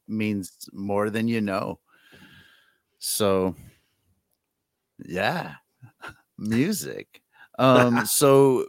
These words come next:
Speaker 1: what was the first cassette tape you bought?
Speaker 2: So I bought two. I went to Bull Moose, uh, which is a music store in, in Maine, and I bought two. Uh, and <laughs> it, it, it was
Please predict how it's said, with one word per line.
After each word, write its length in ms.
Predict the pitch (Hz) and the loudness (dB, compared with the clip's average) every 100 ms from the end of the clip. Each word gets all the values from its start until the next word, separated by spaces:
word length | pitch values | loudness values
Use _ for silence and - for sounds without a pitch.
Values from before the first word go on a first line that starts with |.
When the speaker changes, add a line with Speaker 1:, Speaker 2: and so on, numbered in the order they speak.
| - | -8
Speaker 1:
what 300 | 123 139 139 | 0 2 4
was 260 | 147 180 - | 4 2 0
the 100 | 135 | -4
first 340 | 135 120 - | -2 -2 -2
cassette 380 | 127 - 113 92 | -4 -2 -2 -2
tape 320 | 117 98 - | -4 -4 -6
you 240 | 98 98 | -6 -6
bought? 340 | 80 85 76 62 _ _ _ _ _ _ _ _ | -2 -2 -2 -6 _ _ _ _ _ _ _ _
Speaker 2:
So 140 | - 170 | 4 6
I 40 | |
bought 300 | 190 247 - | 8 6 4
two. 300 | - 226 196 | 6 8 8
I 80 | 151 | 8
went 160 | 180 180 | 8 8
to 80 | |
Bull 240 | 151 160 185 | 8 10 10
Moose, 480 | 180 147 104 - - - _ - - 147 | 8 4 0 -10 -18 -20 _ -20 -8 0
uh, 80 | 135 | 2
which 200 | 143 143 | 2 2
is 120 | 131 | 2
a 140 | 135 | 2
music 460 | 131 127 156 147 143 | 2 0 0 -2 -6
store 360 | - 151 143 | -2 2 2
in, 220 | 139 127 127 | 2 0 -6
in 220 | 135 127 | -4 0
Maine, 300 | 131 139 131 | 2 4 2
and 120 | 120 | 2
I 80 | 120 | 0
bought 380 | 120 143 - - | 2 0 0 -6
two. 500 | - 165 127 98 95 _ _ _ - | 4 6 6 2 -10 _ _ _ -4
Uh, 320 | 123 123 113 135 | 0 2 2 2
and 180 | 135 | 2
<laughs> 540 | 135 - - - - - | 2 -2 -16 -20 -12 0
it, 160 | 151 - | 0 2
it, 160 | 151 147 | 0 2
it 240 | 156 156 151 | 6 6 8
was 460 | 160 151 139 - | 8 8 6 -4